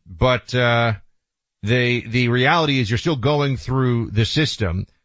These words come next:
and you're gonna come up across a lot of progressive, far left-wing justices, uh, judges in, in that process. So no, I mean, just a-, as a general matter, like, you, you can't just sue the government 'cause you're upset. You're not gonna win. You're gonna waste your time, and you'll get, uh,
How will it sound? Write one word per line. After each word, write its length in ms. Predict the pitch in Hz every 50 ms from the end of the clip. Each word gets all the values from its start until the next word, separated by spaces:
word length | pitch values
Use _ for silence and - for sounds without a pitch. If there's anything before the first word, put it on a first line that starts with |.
| _ _ -
and 140 | 123 123
you're 80 | 123 113
gonna 180 | 127 143 135 117
come 220 | - 135 139 139
up 120 | 131 -
across 580 | 127 120 - - 127 120 117 117 110 - - -
a 80 | - 110
lot 260 | 110 117 117 120 117
of 220 | 113 110 101 - -
progressive, 600 | - 117 90 92 123 120 113 - 120 113 104 -
far 280 | - 120 113 110 107
left-wing 500 | 101 104 104 95 - - 101 92 92 90
justices, 720 | 76 90 101 95 - - 101 90 - - 95 90 85 85
uh, 100 | 87 87
judges 440 | 85 76 104 98 87 76 78 80 80
in, 100 | 92 90
in 120 | - 101 95
that 180 | 87 87 -
process. 540 | - 101 92 87 90 - 104 101 98 95 - - - _ _ _ _ _ _ _
So 200 | - 143 143 147
no, 240 | 175 233 233 185 143
I 80 | 120
mean, 160 | 117 117 117 113
just 200 | 151 147 - -
a-, 160 | 143 151 135
as 100 | 139 127
a 60 | 131
general 420 | 101 95 123 143 151 139 131 117
matter, 420 | 107 113 131 147 139 120 104 101 98
like, 140 | 95 95 92
you, 100 | 98 104
you 180 | 110 104 107 92
can't 180 | 135 135 120
just 160 | 104 107 -
sue 120 | - 127 123
the 80 | 107
government 380 | 95 98 117 113 110 110 104 92
'cause 160 | - 113 95
you're 100 | 95 92
upset. 360 | 90 80 - - 127 107 92
You're 80 | 82 98
not 140 | 101 101 -
gonna 140 | 101 92 90
win. 160 | 98 107 104
You're 100 | 95 95
gonna 120 | 95 92
waste 220 | 95 98 95 - -
your 80 | 85
time, 380 | - - 110 104 95 92 90 90
and 100 | 87 90
you'll 100 | 92 87
get, 220 | 92 87 - -
uh, 240 | 87 90 87 85